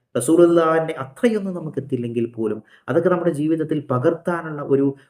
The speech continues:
ഒരു താല്പര്യം നമ്മൾ കാണിക്കുന്നുണ്ടോ എന്ന് നമ്മൾ നോക്കുക. അതിനൊക്കെ ഒരു താല്പര്യം നമുക്കുണ്ടോ എന്ന് നമ്മൾ പരിശോധിക്കുക.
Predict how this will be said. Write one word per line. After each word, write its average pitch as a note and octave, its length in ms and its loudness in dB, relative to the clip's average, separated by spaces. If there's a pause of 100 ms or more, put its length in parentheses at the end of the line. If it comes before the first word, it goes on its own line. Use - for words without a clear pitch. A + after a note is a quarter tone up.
ഒരു C#3 380 2
താല്പര്യം F#3+ 580 4
നമ്മൾ D3+ 260 -2
കാണിക്കുന്നുണ്ടോ B2 640 0
എന്ന് A2+ 140 -4
നമ്മൾ G#2+ 200 -8
നോക്കുക. G#2+ 380 -8
അതിനൊക്കെ C#3+ 360 -4
ഒരു F3 140 -2
താല്പര്യം E3+ 400 0
നമുക്കുണ്ടോ B2 460 -4
എന്ന് A2+ 160 -6
നമ്മൾ A2 200 -6
പരിശോധിക്കുക. G#2+ 640 -4